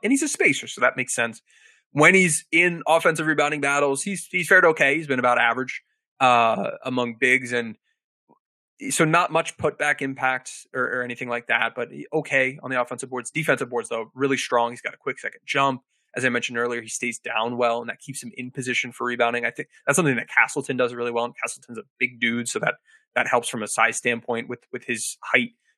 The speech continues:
But, uh, Wood does this well. There are some guys that they wanna block everything, and by trying to block everything, they're going after shots that they can't actually really alter,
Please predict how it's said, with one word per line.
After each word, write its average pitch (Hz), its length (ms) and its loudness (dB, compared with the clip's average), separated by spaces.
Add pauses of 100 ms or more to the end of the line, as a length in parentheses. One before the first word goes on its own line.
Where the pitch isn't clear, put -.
(120)
But, 113 220 6
uh, 104 320 4
Wood 135 300 2
does 139 220 2
this 139 220 -2
well. 131 280 2
There 135 100 0
are 127 60 0
some 180 200 2
guys 127 240 2
that 113 180 -2 (340)
they 147 80 6
wanna 151 220 6
block 123 320 0 (100)
everything, 139 600 -2 (460)
and 120 720 4 (200)
by 131 140 0
trying 190 300 0
to 180 100 -6
block 139 320 -2
everything, 139 400 0
they're 120 100 -2
going 151 300 -2
after 160 220 -4
shots 127 340 -2
that 135 120 -12 (220)
they - 60 -4
can't 185 300 -4 (180)
actually 135 300 0
really 120 240 -4
alter, 190 560 -4